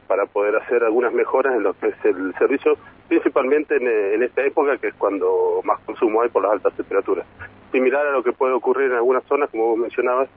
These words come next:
del servicio que opera epas, bueno, en este caso, eh, la,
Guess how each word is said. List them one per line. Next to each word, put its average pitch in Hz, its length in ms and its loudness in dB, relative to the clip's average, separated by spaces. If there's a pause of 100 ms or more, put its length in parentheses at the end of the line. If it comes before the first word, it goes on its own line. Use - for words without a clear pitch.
(440)
del 98 240 2
servicio 107 400 0
que 104 60 2
opera 123 300 2
epas, 170 260 2
bueno, 95 280 0
en 101 220 -2
este 101 260 -2
caso, 113 400 0 (600)
eh, 98 720 2 (240)
la, 92 400 0